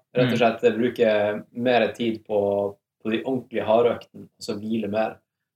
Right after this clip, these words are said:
Speaker 1: Og så ta deg den tida i helgen til å få inn den langøkta.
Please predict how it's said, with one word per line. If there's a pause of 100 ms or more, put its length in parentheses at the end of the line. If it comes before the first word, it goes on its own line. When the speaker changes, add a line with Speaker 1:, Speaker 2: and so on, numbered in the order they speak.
(140)
Speaker 1:
Og
så (340)
ta
deg
den (220)
tida
i
helgen
til
å
få
inn
den
langøkta.